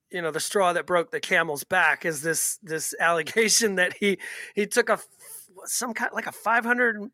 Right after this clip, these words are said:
or fifty million dollar loan or something. He, he used the team,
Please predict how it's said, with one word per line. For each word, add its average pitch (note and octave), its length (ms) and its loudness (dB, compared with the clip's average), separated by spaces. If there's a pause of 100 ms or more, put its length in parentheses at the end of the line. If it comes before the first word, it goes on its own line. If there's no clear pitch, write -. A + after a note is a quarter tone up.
(140)
or E3+ 140 0
fifty A#3+ 320 0
million A#3 300 0
dollar G#3+ 320 0
loan G3+ 500 0
or C#4 100 0
something. C#4 520 -2 (920)
He, F3+ 240 -10
he F3+ 100 -8
used G3 360 0
the F#3+ 80 -2
team, G3+ 560 -2